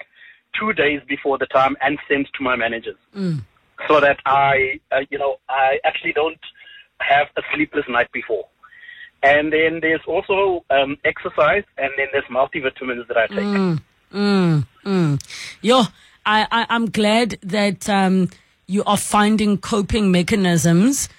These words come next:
Speaker 2: Um, are you finding that it's getting worse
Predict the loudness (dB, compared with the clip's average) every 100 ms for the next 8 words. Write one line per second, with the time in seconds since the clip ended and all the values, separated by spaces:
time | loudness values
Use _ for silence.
0 | -20 _ -4 -2 0 2 2 2 2 2
1 | 4 4 2 2 0 0 -2 -2 2 2
2 | 4 4 4 2 -4